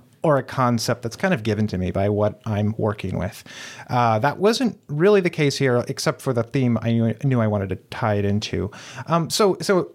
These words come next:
more typically, and as was the case here, is I was searching for musical ideas to de-, take and to develop.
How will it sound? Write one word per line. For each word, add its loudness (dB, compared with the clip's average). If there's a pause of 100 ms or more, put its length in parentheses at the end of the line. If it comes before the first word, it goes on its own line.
more 2
typically, -4
and 0 (280)
as 0
was -2
the -2
case -2
here, 0
is 0
I 4
was 2
searching 2
for 0 (140)
musical 2
ideas -2
to 0 (240)
de-, 0
take -4
and 0
to 0
develop. -6